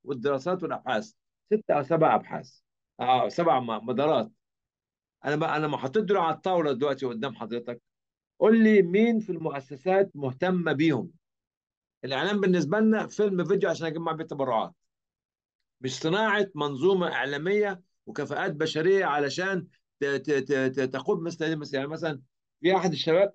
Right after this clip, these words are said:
<coughs> لا، ما، ما أذكر القصة بتاعته، أسعد طه فشل إن هو يدرب الشباب، كان بيعمل دورات لمدة، آه، أسبوعين أو أكثر من أسبوعين. بعض البلاد كان بيقول لي: "أنا عايز بس حد يكف-، يف-، ي-، ي-،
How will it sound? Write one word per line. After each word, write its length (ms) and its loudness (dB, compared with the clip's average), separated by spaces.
<coughs> 600 -6
لا، 140 0
ما، 240 -2
ما 120 -2
أذكر 200 -2
القصة 300 -6
بتاعته، 400 -2
أسعد 320 0
طه 220 4
فشل 480 -2
إن 100 -6
هو 160 2
يدرب 340 2
الشباب، 500 -2
كان 160 -10
بيعمل 440 0
دورات 500 0
لمدة، 380 -2
آه، 200 -2
أسبوعين 680 0
أو 160 2
أكثر 200 -2
من 100 -6
أسبوعين. 580 -2
بعض 200 0
البلاد 200 0
كان 180 -4
بيقول 280 4
لي: 80 4
"أنا 100 0
عايز 200 2
بس 320 -6
حد 300 -4
يكف-، 460 -4
يف-، 320 -8
ي-، 40 -12
ي-، 540 -10